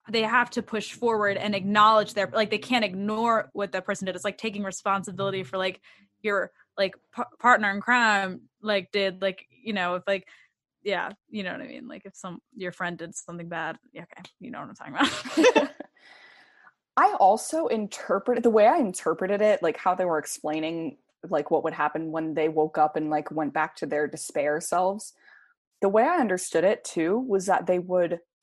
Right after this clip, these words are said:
Speaker 2: like, they would take on the despair again and the desire for the despair. Like, they wouldn't necessarily just be, like, good again, but then they have to deal with the guilt of everything they've done. Like, the way I interpreted it was that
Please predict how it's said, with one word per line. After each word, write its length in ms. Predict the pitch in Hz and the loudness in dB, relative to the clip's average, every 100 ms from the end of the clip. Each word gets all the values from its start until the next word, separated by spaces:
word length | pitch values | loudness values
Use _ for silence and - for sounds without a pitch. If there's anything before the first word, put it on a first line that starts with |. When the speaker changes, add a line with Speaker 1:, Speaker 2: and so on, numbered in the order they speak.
| _ _ - | _ _ 0
Speaker 2:
like, 300 | 180 147 175 | 0 0 2
they 100 | 190 | 4
would 240 | 202 196 | 4 2
take 260 | - 254 233 185 | 0 -2 0 4
on 260 | 196 196 | 4 4
the 80 | 170 | -4
despair 680 | 165 170 - - 175 143 - | -4 -6 -4 0 2 2 0
again 420 | 180 175 143 135 147 | -2 -2 -4 -4 -6
and 120 | 180 | -4
the 80 | 175 | -4
desire 680 | 175 165 175 170 170 147 | -2 0 2 4 4 0
for 540 | 156 - 147 147 151 - _ _ _ _ | -2 -2 -2 -2 -6 -10 _ _ _ _
the 160 | 165 165 | -8 -4
despair. 640 | 160 - - 143 87 151 | -4 -6 -4 -2 -2 -2
Like, 200 | 190 185 202 | 2 2 2
they 100 | 185 | 2
wouldn't 400 | 185 185 170 - _ _ _ - | 2 0 -2 -10 _ _ _ -6
necessarily 720 | 180 - - - 170 175 170 | -4 -4 -6 0 0 2 -2
just 220 | 170 - | -4 -6
be, 80 | 170 | -4
like, 240 | 156 147 - - 147 | -2 -4 -8 -14 -4
good 220 | 262 302 | 0 4
again, 420 | 220 175 156 156 - | 4 2 0 -2 -6
but 180 | 165 - | -4 0
then 220 | 170 160 | -2 0
they 120 | 160 | -2
have 280 | 180 175 - | 0 -6 -8
to 100 | 160 | -6
deal 200 | 185 170 | 0 0
with 140 | 160 | 0
the 60 | 160 | -4
guilt 400 | - 220 - - 170 | 2 2 2 -2 -4
of 100 | 170 | 0
everything 360 | 151 143 147 | 0 -2 -4
they've 180 | 113 95 | -6 -6
done. 220 | - - | -6 -4
Like, 180 | 160 170 | -4 -2
the 60 | 185 | 2
way 180 | 180 | 4
I 140 | 190 190 | 4 2
interpreted 540 | 175 170 160 190 208 | -2 -6 -6 -4 -2
it 120 | 233 - | -2 -2
was 140 | 185 | -2
that 180 | 170 139 | 0 -2